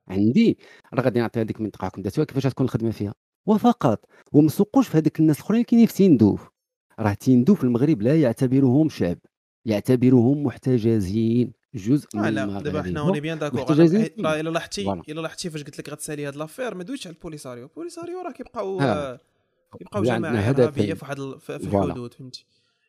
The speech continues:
Speaker 2: ال-،
Speaker 1: فوالا،
Speaker 2: البلان
Speaker 1: حنا
Speaker 2: هما
Speaker 1: عندنا
Speaker 2: فيه هو أن هاد لافير ت-، تستف من، من، من مجتمع ال-، من، من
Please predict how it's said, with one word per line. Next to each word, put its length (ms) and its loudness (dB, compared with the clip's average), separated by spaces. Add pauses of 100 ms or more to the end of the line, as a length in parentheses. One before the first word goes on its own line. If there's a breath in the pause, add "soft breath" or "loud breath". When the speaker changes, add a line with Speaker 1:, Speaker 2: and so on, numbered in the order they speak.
Speaker 2:
ال-، 200 -12
Speaker 1:
فوالا، 200 2
Speaker 2:
البلان 140 -4
Speaker 1:
حنا 80 -4
Speaker 2:
هما 20 -4
Speaker 1:
عندنا 200 -4
Speaker 2:
فيه 280 -8
هو 180 -8
أن 160 -8
هاد 160 -8
لافير 340 -8
ت-، 400 -20 (120)
تستف 480 -12
من، 360 -14
من، 320 -14
من 240 -16
مجتمع 520 -12
ال-، 220 -18
من، 640 -12 (760 soft breath)
من 180 -10